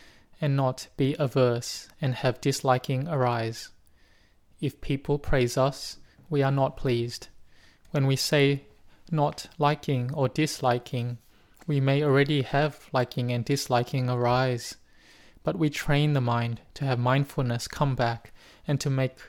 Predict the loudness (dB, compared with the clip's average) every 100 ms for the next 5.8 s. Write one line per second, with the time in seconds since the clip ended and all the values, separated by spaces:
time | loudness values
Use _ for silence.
0 | -8 -4 0 0 -2 -4 -6 -2 0 0
1 | 0 -4 -6 -10 -20 _ _ _ -20 -20
2 | -20 -8 0 0 0 0 2 2 2 0
3 | 0 0 -2 -2 -4 _ -8 -4 0 0
4 | 0 2 0 0 -6 -4 -6 -10 _ _
5 | -6 -4 -2 2 4 4 2 -2